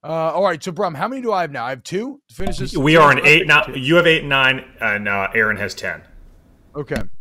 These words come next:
Speaker 1: Um, you know, you start to do this, you start to realize, like, "Yeah, some of these games, you know, it's like, you can start to reach a little bit." I'm gonna go with one that y'all don't really care about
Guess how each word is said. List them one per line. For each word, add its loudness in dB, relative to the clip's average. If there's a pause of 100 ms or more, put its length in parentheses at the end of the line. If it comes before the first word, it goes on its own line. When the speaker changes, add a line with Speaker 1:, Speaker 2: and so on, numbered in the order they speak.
(680)
Speaker 1:
Um, -8 (1200)
you -10
know, -8
you -12
start -16
to -14
do -14
this, -14
you -20
start -12
to -16
realize, -10
like, -12
"Yeah, -14
some -16
of -16
these -14
games, -14
you -12
know, -10
it's -12
like, -12
you -20
can -14
start -14
to -16
reach -12
a -12
little -8
bit." -12 (440)
I'm -4
gonna -8
go -2
with -8
one -8
that -8
y'all -6 (1080)
don't -6
really -8
care -6
about -16